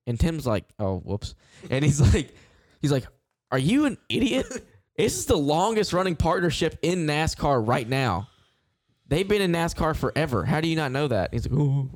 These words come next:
Speaker 1: oh, oh."
Speaker 2: Just truck driver things, man.
Speaker 1: Yeah, but, like, dude, this guy, this guy was awful. Like, I thought Hillman was gonna kill him a couple times.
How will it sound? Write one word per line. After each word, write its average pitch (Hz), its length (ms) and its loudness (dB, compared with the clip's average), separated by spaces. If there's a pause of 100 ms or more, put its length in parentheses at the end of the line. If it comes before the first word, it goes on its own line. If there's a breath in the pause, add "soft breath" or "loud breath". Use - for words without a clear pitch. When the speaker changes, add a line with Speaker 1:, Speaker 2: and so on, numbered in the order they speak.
Speaker 1:
oh, 147 200 -4 (120)
oh." 135 80 -6
Speaker 2:
Just 143 240 -16 (180)
truck 139 260 -14
driver 123 300 -14
things, 113 340 -18
man. 113 220 -20
Speaker 1:
Yeah, 165 220 2
but, 143 100 0
like, 143 160 -2
dude, 143 160 -4
this 131 180 2
guy, 127 360 0 (500)
this - 140 -8
guy 123 120 -2
was 107 140 -4
awful. 101 460 -4
Like, 110 240 0 (400)
I 165 80 -2
thought 131 180 -2
Hillman 127 300 0
was 117 100 -4
gonna 104 160 -6
kill 127 260 0
him 123 80 0
a 120 60 -2
couple 123 220 -4
times. 120 520 -4